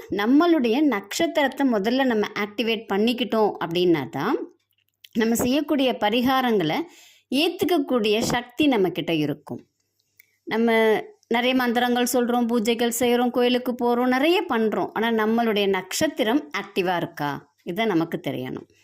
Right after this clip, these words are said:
அதுதான் இன்னைக்கு நம்ம பார்க்க போறோம். ஒவ்வொரு நட்சத்திரமும் என்னென்ன செய்யணும் அப்படிங்கிறத நம்ம தெளிவா சொல்லிடலாம். முதல் நட்சத்திரம் பார்த்தீங்கன்னா அஸ்வினி. அஸ்வினி நட்சத்திரக்காரவங்க ஒவ்வொரு மாசத்துலயும் அஸ்வினி நட்சத்திரம் என்னைக்கு வருதுன்னு பார்த்துக்குங்க,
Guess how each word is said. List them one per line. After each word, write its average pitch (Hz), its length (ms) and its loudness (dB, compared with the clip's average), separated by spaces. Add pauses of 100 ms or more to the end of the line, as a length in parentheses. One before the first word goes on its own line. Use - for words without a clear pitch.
(260)
அதுதான் 214 300 0
இன்னைக்கு 202 220 0
நம்ம 208 160 2
பார்க்க - 360 -6
போறோம். - 240 -8
ஒவ்வொரு 269 260 0
நட்சத்திரமும் 247 720 0
என்னென்ன 214 320 2
செய்யணும் 247 600 0
அப்படிங்கிறத 190 640 0 (400)
நம்ம 381 220 -2
தெளிவா 160 300 0
சொல்லிடலாம். 143 560 -6 (480)
முதல் 269 220 0
நட்சத்திரம் 214 440 -2
பார்த்தீங்கன்னா 208 400 0
அஸ்வினி. 165 520 0 (160)
அஸ்வினி 277 340 0
நட்சத்திரக்காரவங்க 190 960 0 (280)
ஒவ்வொரு 277 380 2
மாசத்துலயும் 240 840 0
அஸ்வினி - 380 -2
நட்சத்திரம் 214 500 -2
என்னைக்கு 202 420 -2
வருதுன்னு 190 400 0
பார்த்துக்குங்க, 156 520 -4